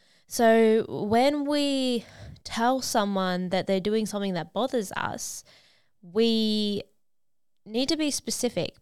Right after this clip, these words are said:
because if we give them vague, like, if we give them vague feedback, then it can almost feel like we're attacking their whole personality, and they can get really defensive.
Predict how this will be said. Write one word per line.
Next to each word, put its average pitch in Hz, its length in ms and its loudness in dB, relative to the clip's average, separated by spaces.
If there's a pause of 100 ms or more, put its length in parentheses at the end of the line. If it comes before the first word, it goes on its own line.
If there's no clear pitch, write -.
because 226 560 -2
if 208 200 -4
we 254 200 0
give 285 200 -4
them 311 280 0
vague, 208 760 2 (1200)
like, 214 280 0
if 208 100 2
we 254 100 2
give 247 140 -2
them 277 180 0
vague 196 680 2
feedback, - 880 -4 (340)
then 214 180 2
it 220 160 2
can 233 140 -4
almost 254 340 -2
feel 294 100 0
like 285 200 -2
we're 247 100 0
attacking 220 500 -6
their 202 140 0
whole 185 260 -2
personality, 180 800 -4
and 240 120 -4
they 220 80 -4
can 226 160 -8
get 233 200 -4
really 285 280 -4
defensive. - 800 -10